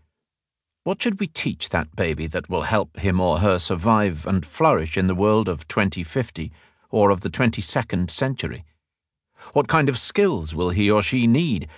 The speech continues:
in order to get a job, understand what is happening around him or her, and navigate the maze of life?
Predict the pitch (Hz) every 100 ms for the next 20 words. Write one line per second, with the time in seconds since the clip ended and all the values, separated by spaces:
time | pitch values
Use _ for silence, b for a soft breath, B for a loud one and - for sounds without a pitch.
0 | b _ 117 120 117 113 113 127 110 104
1 | 147 120 73 b b b b - 107 104
2 | - 127 117 101 80 92 87 - 143 101
3 | 87 87 110 113 107 87 95 131 107 82
4 | 95 101 143 - _ _ _ _ 113 120
5 | 110 139 131 110 92 101 104 104 131 104
6 | 80 87 101 113 82